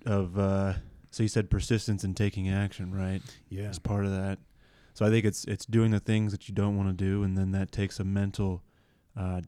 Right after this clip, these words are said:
Speaker 1: discipline or, or a, a specific attitude. I, I don't know, maybe an attitude or thought process to where, um, that, that, that you, that you kinda have to use, I guess, to, to your advantage to keep doing those things.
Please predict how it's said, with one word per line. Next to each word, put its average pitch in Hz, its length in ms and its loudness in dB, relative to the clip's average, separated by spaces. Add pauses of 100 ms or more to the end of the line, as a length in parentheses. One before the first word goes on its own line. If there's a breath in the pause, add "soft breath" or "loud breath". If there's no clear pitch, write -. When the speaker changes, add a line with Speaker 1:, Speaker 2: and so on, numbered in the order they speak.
Speaker 1:
discipline 98 540 2
or, 92 200 0
or 92 480 -4
a, 90 120 -6
a 95 60 -6
specific 92 500 -6
attitude. 98 460 -4
I, 98 160 -4
I - 100 -6
don't 95 180 -4
know, 92 220 -4
maybe 95 240 -4
an 90 100 -6
attitude 95 500 -4
or 92 220 -4 (540 soft breath)
thought 104 260 2
process 98 640 0
to 95 120 -6
where, 98 360 0 (540 loud breath)
um, - 500 -8 (1900 soft breath)
that, 101 160 -2
that, 95 180 0
that 95 160 -2
you, 98 140 -4
that 101 140 -2
you 95 120 0
kinda 104 220 -2
have 101 140 -4
to 98 100 -6
use, 98 580 2
I 95 100 0
guess, 92 280 -4
to, 92 400 -6
to 98 120 -8
your 90 120 -2
advantage 92 400 -2
to 95 100 -12
keep - 280 -8
doing 95 280 0
those 92 240 -2
things. 92 500 -2